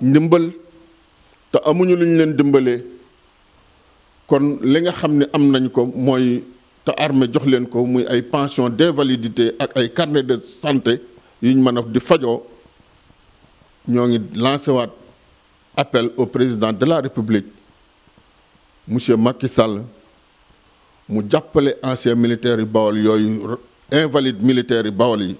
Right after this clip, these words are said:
ba ñu am docteur bu leen di mën a signer seeni carnet, te amit pharmacie bu ñu mën a jële seeni garab fii ci Bawol.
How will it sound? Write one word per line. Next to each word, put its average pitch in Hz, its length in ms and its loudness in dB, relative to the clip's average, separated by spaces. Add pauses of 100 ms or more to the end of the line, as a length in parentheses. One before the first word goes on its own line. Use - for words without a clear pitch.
(1300)
ba 120 360 -2 (180)
ñu 117 180 -2
am 113 220 -2
docteur 120 500 0 (360)
bu 117 140 -8
leen 117 140 0
di 110 60 -2
mën 113 140 2
a 110 40 -2
signer 110 300 -2
seeni 107 320 -2
carnet, 123 440 -4 (1400)
te 120 60 -6
amit 117 320 -2
pharmacie 113 600 -4 (200)
bu 107 100 -8
ñu 110 100 -2
mën 107 160 0
a 104 80 -4
jële 107 160 0
seeni 101 300 -4
garab 101 280 -4
fii 131 280 0
ci - 80 -2
Bawol. 98 260 -2